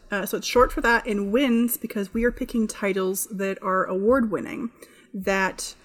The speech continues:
uh, and it's not just that they're award-winning. I mean, that's, like, a great reason to read something, but it's also stories that we have read and went,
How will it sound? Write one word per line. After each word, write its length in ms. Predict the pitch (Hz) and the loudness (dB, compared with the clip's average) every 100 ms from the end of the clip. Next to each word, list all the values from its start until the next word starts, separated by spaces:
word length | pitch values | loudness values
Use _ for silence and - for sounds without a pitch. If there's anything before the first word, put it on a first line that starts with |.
| _ _ _ _ | _ _ _ _
uh, 240 | 202 196 185 | -2 0 0
and 80 | 226 | -2
it's 100 | 226 | 2
not 200 | 269 226 | 2 4
just 240 | 240 233 | 2 2
that 100 | - | 0
they're 140 | 269 254 | 2 2
award-winning. 520 | 254 262 247 254 254 | 4 2 2 2 2
I 40 | |
mean, 160 | 208 196 | 0 0
that's, 220 | 180 185 | 0 0
like, 120 | 202 | -2
a 60 | 202 | -4
great 360 | 185 175 180 185 | 0 2 2 2
reason 380 | 202 202 214 214 | 0 0 0 0
to 120 | 208 | -2
read 180 | 220 220 | -2 -2
something, 480 | 247 226 262 247 | -2 -2 0 0
but 100 | 233 | 0
it's 140 | 220 - | 0 0
also 580 | 220 214 240 208 202 202 | -2 -2 -2 2 0 -2
stories 580 | - 202 202 208 208 - | -6 -2 0 2 0 -4
that 100 | - | -4
we 140 | 196 | -2
have 160 | 202 190 | -4 -4
read 280 | 190 196 202 | -2 -2 -4
and 220 | 208 190 | -4 -4
went, 260 | 190 - | -4 -6